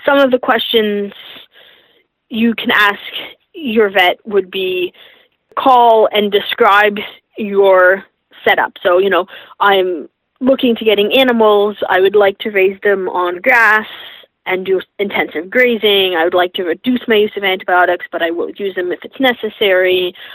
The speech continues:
Um, I'd like to determine when it's necessary and when it's not so that I'm not overusing them," that type of thing, and see what they say. You know, if they're just like, "Oh yeah, whatever," then that might not be the vet for you.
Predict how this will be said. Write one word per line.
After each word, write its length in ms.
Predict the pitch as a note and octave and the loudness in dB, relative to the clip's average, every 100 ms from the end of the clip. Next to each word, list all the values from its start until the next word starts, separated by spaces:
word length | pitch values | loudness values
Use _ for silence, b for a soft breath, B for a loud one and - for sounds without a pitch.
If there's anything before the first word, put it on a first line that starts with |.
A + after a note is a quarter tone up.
| B | B
Um, 160 | E3+ - | -4 -2
I'd 120 | G3+ | 2
like 220 | G#3+ F#3+ - | 2 2 -2
to 60 | |
determine 540 | G#3 G#3 - G#3 F3+ F3+ | -4 -2 -2 -2 -2 0
when 180 | G#3 | 2
it's 180 | A3+ G#3+ | 2 -2
necessary 760 | A3 F#3+ - - - F#3 F#3 F3+ | -4 -4 -8 -10 -4 -2 0 -2
and 160 | F3 | -6
when 180 | F#3+ F#3 | -4 -4
it's 220 | - - | -4 -10
not 360 | A3 G3+ F#3 F#3 - | -4 0 0 0 -6
so 60 | G3 | -12
that 120 | F3 | -10
I'm 120 | E3+ | -8
not 200 | E3+ E3 | -6 -6
overusing 680 | G3 F3+ E3 G3+ B3 A3+ A3 | -8 -14 -10 -4 -4 -2 -2
them," 420 | G#3 F#3+ F#3 F#3 F#3+ B B B B - | -2 0 -2 -4 -12 B B B B 0
that 240 | B3+ C4+ | 2 2
type 260 | - G#3+ F#3+ | 0 -2 -2
of 100 | F3+ | -4
thing, 320 | F3+ E3 E3 F#3+ B B - | -4 -4 -6 -12 B B -14
and 160 | A#3 - | -12 -4
see 160 | C#4+ C4+ | 0 2
what 240 | A#3 G#3+ - | 2 0 -2
they 160 | F3+ - - | -4 -4 -4
say. 320 | F#3+ - - _ - | -4 -6 -20 _ -4
You 80 | A3+ | 0
know, 260 | F3 A#3 - | 2 0 -2
if 160 | A#3 A3+ | -2 0
they're 280 | B3+ C4 B3 | 2 4 4
just 220 | A#3+ A#3 | 0 2
like, 140 | A3+ | 2
"Oh 220 | A3 A#3+ | 4 4
yeah, 380 | C4 G#3 F3 F3+ | 4 4 4 4
whatever," 640 | F#3 F#3 F3+ D#3+ E3+ G3 A3 | 4 2 2 -2 0 0 2
then 220 | A3 G#3+ | 0 2
that 200 | G#3+ - | 2 2
might 180 | G#3 G3+ | -2 0
not 200 | F#3 F#3 | 0 -2
be 120 | F3 | -6
the 120 | E3+ | -4
vet 180 | D3+ - - | -8 -10 -10
for 80 | |
you. 320 | G#3 F3 D4+ | -6 -2 -2